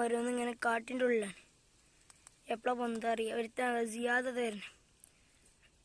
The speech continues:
ഇർഫാൻ പോണ. ഇർഫാനെ,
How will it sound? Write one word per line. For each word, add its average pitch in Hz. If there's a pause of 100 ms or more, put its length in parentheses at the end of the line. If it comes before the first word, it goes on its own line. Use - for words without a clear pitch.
(760)
ഇർഫാൻ 247 (120)
പോണ. 233 (1000)
ഇർഫാനെ, 415